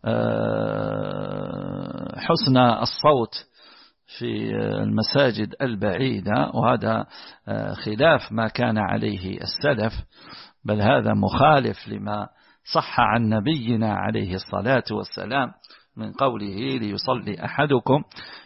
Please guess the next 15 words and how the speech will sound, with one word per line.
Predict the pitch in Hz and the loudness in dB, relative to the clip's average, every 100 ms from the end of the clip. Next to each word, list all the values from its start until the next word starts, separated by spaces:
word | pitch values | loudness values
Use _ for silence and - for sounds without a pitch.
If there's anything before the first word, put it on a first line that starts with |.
| _ | _
في | 110 | -4
المسجد | 104 113 - 107 117 110 | 2 2 2 0 0 0
الذي | 104 104 107 104 | -2 0 0 2
يليه"، | 104 110 160 135 90 - | 0 2 4 4 0 -2
ولا | 110 165 285 | 0 2 2
يتخطاه | - 131 - - - 127 113 - - - - | 2 0 0 -2 4 4 4 -2 -20 -14 -2
إلى | 123 113 | 0 2
غيره | 123 117 104 98 120 | 4 2 2 0 0
من | 107 | 0
المساجد. | 98 95 90 - 110 110 92 98 - _ _ _ _ _ _ _ 214 | -2 -4 -4 -4 -2 -2 -4 -10 -14 _ _ _ _ _ _ _ 2
وذكر | 208 180 165 175 156 110 104 117 113 113 | 4 6 4 0 -2 -2 -2 -2 0 0
ابن | 110 113 | -2 -4
القيم | 101 143 131 104 98 | 0 0 0 0 -2
عليه | 101 107 95 90 | -2 -2 -4 -4
رحمة | 95 98 | -6 -6